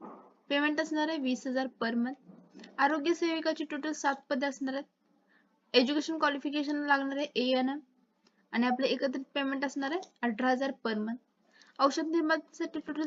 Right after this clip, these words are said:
तीन जागा असणार आहेत. एक आवश्यक शैक्षणिक पात्रता असणार आहे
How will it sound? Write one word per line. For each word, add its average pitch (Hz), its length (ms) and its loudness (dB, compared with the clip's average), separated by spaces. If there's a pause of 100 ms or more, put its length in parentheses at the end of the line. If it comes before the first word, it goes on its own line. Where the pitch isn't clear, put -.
(100)
तीन 302 180 0
जागा 285 240 4
असणार 277 240 -2
आहेत. 285 120 -4 (1500)
एक 247 180 4
आवश्यक 269 380 4
शैक्षणिक 302 460 -4
पात्रता 302 320 0
असणार 294 240 0
आहे 302 120 0